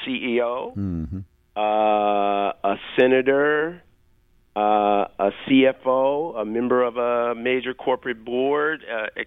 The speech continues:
Speaker 1: cetera, et cetera, et cetera.
Speaker 2: Mm-hmm.
Speaker 1: But still, when we look at the fact that, um, of the Fortune two fifty, there are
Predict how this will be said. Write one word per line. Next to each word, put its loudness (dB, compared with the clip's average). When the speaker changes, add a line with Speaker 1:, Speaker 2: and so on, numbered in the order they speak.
Speaker 1:
cetera, -2
et -8
cetera, -2
et -8
cetera. -6
Speaker 2:
Mm-hmm. -12
Speaker 1:
But 0
still, 0
when -4
we -6
look -6
at -4
the -8
fact -4
that, 0
um, 0
of 2
the -6
Fortune -4
two -6
fifty, -4
there 0
are -8